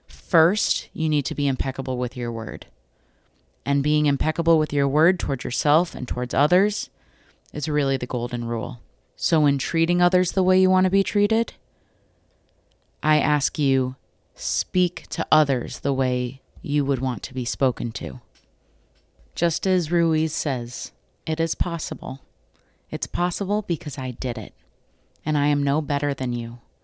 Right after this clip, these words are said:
We are exactly the same. We have the same kind of brain, the same kind of bodies. We are human.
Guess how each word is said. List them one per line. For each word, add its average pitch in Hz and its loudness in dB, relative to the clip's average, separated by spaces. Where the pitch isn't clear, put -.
We 180 2
are 165 2
exactly 139 -4
the 135 -4
same. 123 -4
We 151 0
have 143 0
the - -10
same 165 2
kind 175 2
of 190 -4
brain, 160 2
the - -12
same 127 -2
kind 135 -2
of 143 -6
bodies. 131 -2
We 139 -4
are 127 0
human. 127 -4